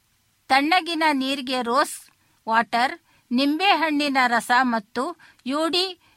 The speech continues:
ಕೊಲೆಸ್ಟ್ರಾಲ್ ಹಾಕಿ ಅದರಲ್ಲಿ ಪಾದಗಳನ್ನು ನೆನೆಸಿಡಿ. ಇದು ಸ್ವಚ್ಛವಾದ ತಂಪಾದ ಮತ್ತು ಧೂಳನ್ನು ಒರೆಸುವ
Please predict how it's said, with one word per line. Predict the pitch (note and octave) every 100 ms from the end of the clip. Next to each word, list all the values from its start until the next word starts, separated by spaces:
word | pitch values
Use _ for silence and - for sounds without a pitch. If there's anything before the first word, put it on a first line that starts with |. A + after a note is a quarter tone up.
| _ _ -
ಕೊಲೆಸ್ಟ್ರಾಲ್ | C4+ C#4 D#4 D4+ - C4 B3+ C#4 - _ _
ಹಾಕಿ | - B3+ - A#3+ B3
ಅದರಲ್ಲಿ | - A#3+ C4+ C4+ B3+ A#3+ C4
ಪಾದಗಳನ್ನು | - A#3 C4+ D#4 D4 C4+ B3+ B3
ನೆನೆಸಿಡಿ. | A#3+ A3 A3+ A#3 A#3 F#3+ F3 - _ _ _ _
ಇದು | C#4 D4+ C#4+ D4
ಸ್ವಚ್ಛವಾದ | C#4+ B3+ B3+ - F4+ F4+ E4 C4 C4
ತಂಪಾದ | - A#3+ B3 C#4 D4 C#4+ B3+
ಮತ್ತು | A#3+ A3+ - A#3 B3
ಧೂಳನ್ನು | G3 C4+ C#4+ D4+ C4+ A#3+
ಒರೆಸುವ | A#3 A#3+ A#3+ C4